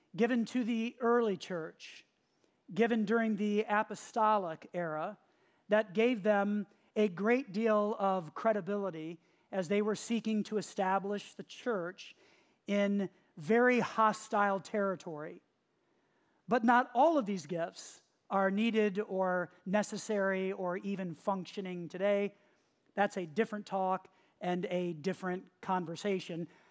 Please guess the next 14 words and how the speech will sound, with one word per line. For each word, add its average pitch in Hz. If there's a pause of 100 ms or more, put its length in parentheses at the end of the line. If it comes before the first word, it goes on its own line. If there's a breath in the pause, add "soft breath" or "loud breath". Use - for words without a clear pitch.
(320 soft breath)
This 233
is 180
what 190
we 190
see 190
in 175
Scripture 175
in 170
terms 180
of 156
the 160
different 185
gifts 165
listed. 156